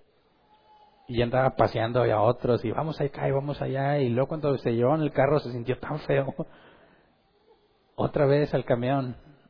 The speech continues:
Pero yo ya me había acostumbrado. No tardé nada en acostumbrarme al carro, aunque no era mío. Y normalmente así nos pasa en la vida cristiana.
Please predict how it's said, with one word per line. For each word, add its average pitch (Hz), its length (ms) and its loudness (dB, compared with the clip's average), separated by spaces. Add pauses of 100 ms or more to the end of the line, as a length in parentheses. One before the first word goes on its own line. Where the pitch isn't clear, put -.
(1000)
Pero 113 160 -4
yo 117 100 -4
ya 135 60 -6
me 143 80 -6
había 135 120 -6
acostumbrado. 147 720 -2 (440)
No 139 200 -2
tardé 151 340 -2
nada 147 420 0
en 151 100 -4
acostumbrarme 127 680 -4
al 123 140 -4
carro, 151 340 0
aunque 110 220 -4
no 120 80 -4
era 127 120 -2
mío. 143 340 -4 (1400)
Y 123 120 -2
normalmente 131 540 0
así 147 120 -4
nos 131 160 -4
pasa 151 240 -6
en 143 60 -4
la 127 80 -4
vida 131 200 -2
cristiana. 139 540 -10